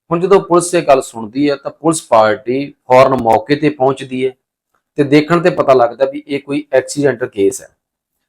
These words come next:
ਪੁਲਿਸ ਹੁਣ ਜਿਵੇਂ ਜਿਵੇਂ ਨੇੜੇ ਜਾਂਦੀ ਹੈ ਗੱਡੀ ਦੇ ਤੇ ਉਸ ਲਾਸ਼ ਦੇ,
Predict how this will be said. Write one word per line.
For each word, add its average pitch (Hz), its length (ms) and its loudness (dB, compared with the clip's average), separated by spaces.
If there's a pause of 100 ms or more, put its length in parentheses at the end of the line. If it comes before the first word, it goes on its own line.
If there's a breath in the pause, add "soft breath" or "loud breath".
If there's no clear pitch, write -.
(180)
ਪੁਲਿਸ 196 220 4
ਹੁਣ 214 140 2
ਜਿਵੇਂ 151 280 0
ਜਿਵੇਂ 170 200 0
ਨੇੜੇ 147 340 2
ਜਾਂਦੀ 135 340 -2
ਹੈ 131 60 0
ਗੱਡੀ 123 340 -6
ਦੇ 107 160 -8 (420)
ਤੇ 160 160 -8
ਉਸ 160 240 0
ਲਾਸ਼ 113 420 4
ਦੇ, 107 160 -4